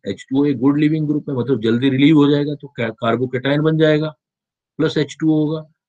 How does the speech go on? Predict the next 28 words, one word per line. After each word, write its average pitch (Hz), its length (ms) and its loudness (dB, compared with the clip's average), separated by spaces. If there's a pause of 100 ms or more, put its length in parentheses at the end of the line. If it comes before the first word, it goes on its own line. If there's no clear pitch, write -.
ये 151 120 0
कार्बोकेटायन 143 760 -2
फिर 151 160 -6
एक्स 139 280 -6
नेगेटिव 120 360 -4
से 214 140 -10
stabilize 104 500 0
हो 82 80 -14
जाएगा। - 300 -20 (460)
तो 160 60 0
ये 143 220 2
जो 196 100 4
reaction 139 480 0
होती 139 320 -2
है, 117 160 -2
ये 151 220 -4 (140)
एचएफ़, 151 540 0 (1000)
अगर 120 340 0
एचसीएल, 131 680 -2 (840)
एचबीआर 139 840 0 (920)
और 160 240 0
एचआई 170 380 2
से 170 160 0
करते 98 300 -6
हैं। - 400 -16 (540)
तो 147 60 -2
जैसे 131 320 -2
जैसे 180 280 0